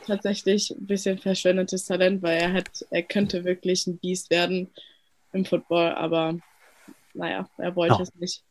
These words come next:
Speaker 1: Und
Speaker 2: Ja.
Speaker 1: sonst die ein oder anderen, ja, gehen halt weiter hoch. Ich bin nur gespannt jetzt, was, äh, bei der U sechzehn, ich hab tatsächlich bis jetzt noch nicht die Möglichkeit gehabt, die mal bei einem Spiel oder so, ähm, zu beobachten. Ähm, aber ich weiß auf jeden Fall, dass der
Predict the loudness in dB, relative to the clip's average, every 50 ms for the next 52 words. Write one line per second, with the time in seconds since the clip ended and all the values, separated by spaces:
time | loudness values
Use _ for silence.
0 | _ _ _ -12 -12 -12 -10 -2 4 8 8 8 8 6 2 -4 -6 -4 -2 0
1 | 0 0 -2 -2 -2 -4 -4 -4 -4 -4 -4 -2 -2 -2 -2 -4 -4 -8 _ -18
2 | -16 -16 -10 -8 -6 -4 -2 -2 -2 -4 -4 -2 -2 -2 -2 -2 -4 -2 0 0
3 | 0 0 -2 -6 -14 -20 -20 -20 -20 -20 -20 -20 -20 -20 -20 -20 -20 -20 -20 -20
4 | -16 -6 0 4 6 8 8 8 6 4 4 4 4 4 6 6 6 4 4 4
5 | 2 2 -2 -2 -2 -2 -2 0 0 0 0 0 0 0 0 0 0 0 0 -2
6 | -2 -2 -2 -2 -4 -4 -2 0 2 2 2 0 -2 -6 _ _ _ _ _ _
7 | -4 -4 -4 -4 -6 -8 -10 -6 -4 -2 -2 -2 0 0 0 2 2 2 2 2
8 | 2 -2 -2 -4 -2 0 2 2 2 2 2 2 2 2 2 2 2 2 2 2
9 | 0 -2 -4 -2 -2 -2 -2 -2 -2 -2 0 0 -2 -2 -6 -6 -4 -2 0 2
10 | 2 2 2 0 0 0 -2 0 0 -2 -2 -4 -6 0 2 4 6 6 6 4
11 | 4 2 2 2 2 2 2 2 2 0 0 0 2 2 2 0 0 -2 -2 -2
12 | -2 0 2 2 2 2 2 0 0 0 2 4 4 4 2 0 _ _ _ _
13 | _ _ _ _ _ _ _ _ _ -2 0 2 4 4 4 4 2 2 0 0
14 | -2 -4 -2 0 2 4 6 6 6 6 6 6 6 6 4 0 0 0 2 2
15 | 2 2 2 2 2 2 2 0 -2 -4 -4